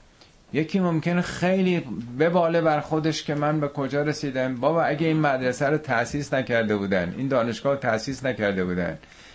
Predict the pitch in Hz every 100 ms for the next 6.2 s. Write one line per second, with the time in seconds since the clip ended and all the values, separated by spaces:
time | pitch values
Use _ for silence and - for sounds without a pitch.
0 | - - - 156 156 135 120 120 123 120
1 | 135 143 147 156 147 120 113 107 131 135
2 | 131 117 110 107 117 127 131 139 139 113
3 | 120 101 107 110 104 95 110 117 123 135
4 | 135 131 107 95 117 123 131 104 120 131
5 | 151 143 127 139 127 139 135 131 131 151
6 | 175 127